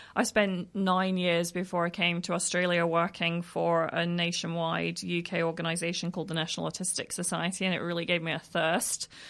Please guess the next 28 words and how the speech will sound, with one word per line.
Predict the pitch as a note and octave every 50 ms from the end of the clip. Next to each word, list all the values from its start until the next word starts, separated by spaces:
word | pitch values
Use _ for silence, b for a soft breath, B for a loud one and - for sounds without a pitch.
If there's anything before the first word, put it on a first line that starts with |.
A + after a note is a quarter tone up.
| B B B B B
um, | B F#3+ F3+ E3+ E3+ F3
for | - - F3+
supporting | F3 - F3+ - - F3 F3 E3+ E3 E3+
people | F3 - F3 E3+ E3+ - - F3 E3+ E3
in | E3 E3+
the | E3 E3+
not-for-profit | E3 - - - - - - E3 D#3+ - D#3+ -
sector. | - - F#3 - - - F#3 F3 F#3 B B B B B B B B B B B
Most | - F#3 F#3 F#3+ F#3+ G3 A3+ - - -
importantly, | G#3 F3+ F#3+ F#3+ G3 F3 F3 F#3 - F#3 F3+ D#3+ C#3 F3 F3
because | F3 F#3 F3 - F#3+ F3+ F3+ F3 F3 F3 F3 F3 - - -
there's | - F#3 F#3 F3+ F3+ F3+ F3+ F3 F3 - - - - - -
people | - G#3 G3 G3 - F#3+ F3+ F3
giving | E3+ E3 F3+ F3+ F3+ F#3 F3+ E3+ F3+
so | - - F3+ E3
much | E3 F3 F3+ F#3 - -
of | G3 G3
themselves | F#3+ F#3+ G3 G#3 - G#3 G#3 A3 C4 F4 F4 - - -
to | - G3+
deal | F#3 F#3 F3+ F3+ F3+
with | F3 F3 E3+
some | - - G3 F3+ F3 F3
really | F3 F3 F3+ F3 F3 F3
incredible | E3+ F3 - F#3 F3 E3 E3+ E3+ E3 E3
challenges | - - - F3+ F3 F#3 F#3 F#3 G#3 G3 F#3 - F3 G3+ - -
that | - F3 E3 - - -
society | - - F3+ - F#3 E3+ E3+ F3 E3+ - E3+
faces | E3+ - F3 F3+ G3+ G3+ - - - F3 F3 F3 -